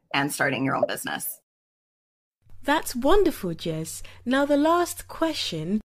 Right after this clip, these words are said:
Speaker 2: is there any information or do you have any advice you wish to share with any woman looking to start a new business? Anything to inspire them?
Speaker 1: Absolutely. So I would say, first of all, just start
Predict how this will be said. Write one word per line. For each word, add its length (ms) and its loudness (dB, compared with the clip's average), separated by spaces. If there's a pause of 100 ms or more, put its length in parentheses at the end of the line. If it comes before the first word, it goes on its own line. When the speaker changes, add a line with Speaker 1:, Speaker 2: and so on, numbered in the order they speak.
(500)
Speaker 2:
is 160 -2
there 260 2 (200)
any 340 4
information 680 0
or 120 4
do 120 0
you 60 2
have 180 0
any 180 4
advice 680 2
you 80 0
wish 220 2
to 80 -4
share 320 2
with 320 0
any 240 4
woman 440 4
looking 320 0
to 60 -8
start 460 -4
a 40 0
new 180 2
business? 580 -2 (400)
Anything 400 0
to 140 -4
inspire 580 -2
them? 420 0 (1300)
Speaker 1:
Absolutely. 720 2
So 520 6
I 160 2
would 140 0
say, 540 2 (280)
first 240 0
of 60 2
all, 120 4
just 320 -2
start 600 0